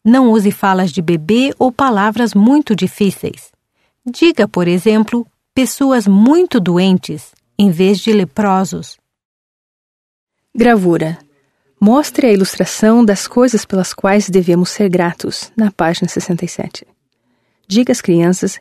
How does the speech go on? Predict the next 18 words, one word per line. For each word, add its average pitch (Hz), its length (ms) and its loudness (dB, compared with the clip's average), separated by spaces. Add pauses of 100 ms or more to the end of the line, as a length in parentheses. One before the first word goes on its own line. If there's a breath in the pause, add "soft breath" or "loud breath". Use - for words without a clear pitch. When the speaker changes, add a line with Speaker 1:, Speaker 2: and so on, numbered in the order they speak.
Speaker 2:
que - 100 -2
mostramos 214 580 2
nosso 190 300 0
amor 180 380 2
ao 233 100 -2
Pai 185 220 -4
Celestial, 175 640 -4 (400)
agradecendo 214 680 2
a 180 60 2
Ele 196 240 2
por 220 240 -4
todas 285 600 0
as - 120 -8
coisas 175 340 -2
que - 100 -4
nos 165 200 0
dá. 143 240 -6 (880)
Aponte 262 500 -2